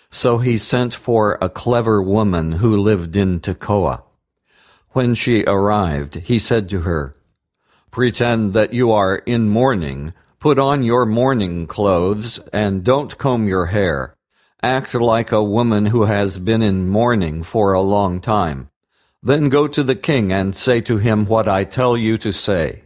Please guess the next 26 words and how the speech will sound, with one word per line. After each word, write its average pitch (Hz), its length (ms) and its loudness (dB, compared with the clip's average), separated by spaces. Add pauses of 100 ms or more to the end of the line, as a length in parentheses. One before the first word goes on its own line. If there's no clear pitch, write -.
(1400)
Then 98 380 0
Joab 82 600 0
told 107 260 0
her 87 160 -2
what 87 240 -4
to 82 100 -6
say. 76 440 -6 (800)
The 135 120 2
woman 110 460 2
went 107 260 0
to 120 140 0
the 95 120 0
king, 82 480 -2 (160)
bowed 95 480 -2
down 98 360 0
to 101 100 -2
the 90 120 -2
ground 92 460 -2
in 104 200 0
respect, 90 720 -4
and 95 240 -2
said, 90 440 -2 (920)
"Help 262 460 2
me, 202 220 2
your 175 380 0
majesty." 151 800 -2